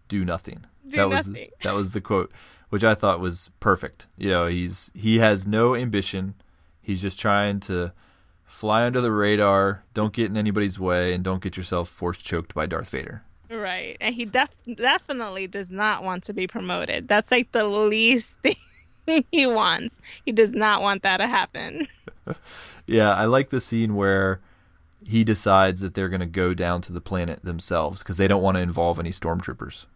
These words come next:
Speaker 1: You know, he does,
Speaker 2: Right.
Speaker 1: he wants the least amount of people to know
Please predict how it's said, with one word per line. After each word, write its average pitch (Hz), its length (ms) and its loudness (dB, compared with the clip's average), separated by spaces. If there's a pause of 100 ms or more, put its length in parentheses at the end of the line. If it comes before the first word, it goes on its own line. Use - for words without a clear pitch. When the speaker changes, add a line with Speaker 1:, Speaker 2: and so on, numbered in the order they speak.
(300)
Speaker 1:
You 240 60 -10
know, 214 80 2
he 202 100 4
does, 196 120 4
Speaker 2:
Right. 196 100 -6
Speaker 1:
he 110 140 4
wants 107 260 4
the 98 100 0
least 120 280 2
amount 120 200 4
of 107 60 0
people 107 220 0
to 98 60 2
know 90 440 2